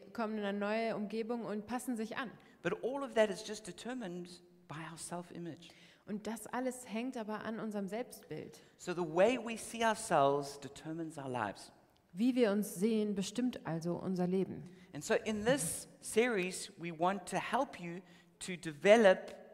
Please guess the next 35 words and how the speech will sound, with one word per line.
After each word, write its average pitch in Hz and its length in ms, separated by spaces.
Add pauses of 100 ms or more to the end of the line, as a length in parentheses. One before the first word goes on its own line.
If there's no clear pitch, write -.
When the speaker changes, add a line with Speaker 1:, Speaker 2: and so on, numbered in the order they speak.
(420)
Speaker 2:
a 147 60
self-image 180 1120 (280)
that's 151 300
determined 185 560
by 135 100
Jesus 151 440
himself. 131 400 (440)
Speaker 1:
In 196 140
dieser 247 220
Serie 214 520
wollen 196 260
wir 196 320
also 175 200
helfen, 226 540
dass 190 200
wir - 160
alle 214 340 (360)
ein 196 160
Selbstbild 233 600
entwickeln 208 400
können, 190 200
das 170 160
von 175 280
Gott 180 360
bestimmt 160 400
ist. - 160
Speaker 2:
That 156 180
we 220 280 (180)
come 226 240
into 226 300
our 185 180
new 208 280
identity 196 680
in 190 220
Christ. 123 420